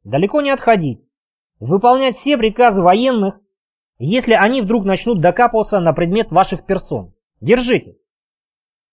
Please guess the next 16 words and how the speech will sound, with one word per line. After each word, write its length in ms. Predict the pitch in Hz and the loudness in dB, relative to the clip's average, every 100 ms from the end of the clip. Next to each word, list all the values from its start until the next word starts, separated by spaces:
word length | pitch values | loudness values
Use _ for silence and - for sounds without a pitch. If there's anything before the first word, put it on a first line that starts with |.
| _ | _
Мне, 420 | 123 147 196 202 160 | -6 -4 -2 -4 -6
Гильгофу, 720 | 117 156 160 196 208 139 - | -4 -4 0 -2 -2 -6 -6
Ане 320 | 170 185 160 | -4 -2 -4
и 40 | 147 | -4
Коленьке – 540 | 220 214 202 170 - _ _ | -2 -2 -2 -6 -12 _ _
были 260 | - 170 226 | -2 0 0
выданы 340 | 233 233 226 | 0 0 -2
карточки, 560 | 208 226 202 175 - 127 | 0 0 0 -6 -8 -10
которые 400 | - 160 202 202 | -4 -2 0 -2
следовало 420 | - 226 208 196 | -2 0 2 0
закрепить 500 | 151 170 190 185 190 | 0 -4 -6 -6 -8
на 120 | 156 | -6
груди 320 | 151 175 180 214 | -4 -4 -4 -6
или 240 | - 165 | -4 -2
на 120 | 160 | -2
рукаве. 480 | 160 160 160 117 | -2 -2 -4 -4